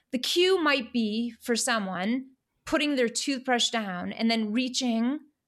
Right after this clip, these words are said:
for the behavior, the floss, and then flossing, and then getting some kind of positive reward afterwards, a clean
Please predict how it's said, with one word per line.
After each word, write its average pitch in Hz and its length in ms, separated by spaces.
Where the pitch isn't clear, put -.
for 277 420
the 233 120
behavior, 269 720
the 208 120
floss, 214 640
and 254 160
then 262 120
flossing, 208 640
and 220 100
then 208 140
getting 233 240
some 226 220
kind 220 220
of 190 120
positive 196 600
reward 175 600
afterwards, 165 520
a - 60
clean 190 520